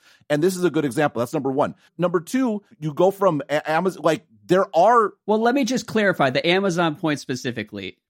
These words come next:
Speaker 2: Prime is great. Their shipping and fulfillment is phenomenal.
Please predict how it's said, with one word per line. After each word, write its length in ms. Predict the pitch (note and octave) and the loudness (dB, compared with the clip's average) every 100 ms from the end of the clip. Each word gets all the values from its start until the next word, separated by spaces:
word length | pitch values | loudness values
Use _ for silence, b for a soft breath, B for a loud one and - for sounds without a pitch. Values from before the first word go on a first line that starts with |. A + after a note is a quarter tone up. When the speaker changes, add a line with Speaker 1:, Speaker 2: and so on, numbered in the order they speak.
| - | -6
Speaker 2:
Prime 360 | F#3+ F3 G3 | -2 0 2
is 160 | F#3+ D#3+ | 0 -4
great. 460 | - C#3 B2+ B2 - | -2 0 0 -2 -4
Their 100 | B2+ | -6
shipping 500 | - D#3+ D#3+ D#3 D3 | -4 -4 -2 -2 -2
and 120 | B2+ | -6
fulfillment 560 | B2 - B2+ B2 B2 - | -6 -4 -2 -2 -4 -6
is 220 | A#2 A2+ | -8 -8
phenomenal. 760 | - B2 A#2 A2+ A2 G#2+ G#2+ | -6 -4 -2 -4 -6 -6 -6